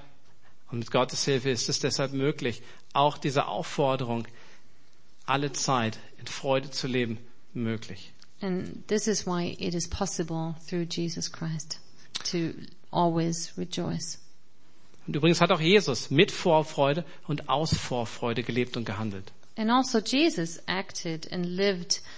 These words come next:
Speaker 2: with this anticipation.
Speaker 1: Und mit diesem Vers möchte ich gern zum Abendmahl überleiten, das wir am Ende zusammen feiern.
Speaker 2: I would like to, um,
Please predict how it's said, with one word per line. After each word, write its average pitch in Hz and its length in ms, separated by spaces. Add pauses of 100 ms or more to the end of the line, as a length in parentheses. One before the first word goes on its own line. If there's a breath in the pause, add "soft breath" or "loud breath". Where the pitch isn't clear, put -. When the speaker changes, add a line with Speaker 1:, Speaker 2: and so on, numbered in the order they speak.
(260 loud breath)
Speaker 2:
with 185 160
this 196 420
anticipation. 175 1040 (500 loud breath)
Speaker 1:
Und 131 120
mit 127 120
diesem 143 180
Vers 170 360
möchte 151 220
ich - 100
gern 135 180
zum - 160
Abendmahl 156 380
überleiten, 120 480
das 120 180
wir 113 180 (400 loud breath)
am 120 200
Ende 113 380 (200)
zusammen 117 320
feiern. 101 420 (380)
Speaker 2:
I 196 220
would 196 120
like 226 340 (120)
to, 196 260 (120)
um, 170 360